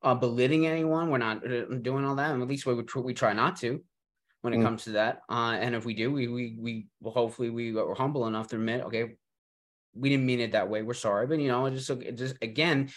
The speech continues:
Speaker 1: it's all, it should all be about, about growing and constantly, uh, a learning curve.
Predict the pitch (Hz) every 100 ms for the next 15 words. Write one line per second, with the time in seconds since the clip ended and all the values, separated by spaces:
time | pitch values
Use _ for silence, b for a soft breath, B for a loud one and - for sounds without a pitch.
0 | B 135 - 156 160 127 - 196 - 131
1 | 135 135 123 113 113 113 110 113 113 110
2 | 110 110 107 - 123 117 - 107 110 107
3 | 101 B B B 107 95 117 127 139 131
4 | 117 - 78 -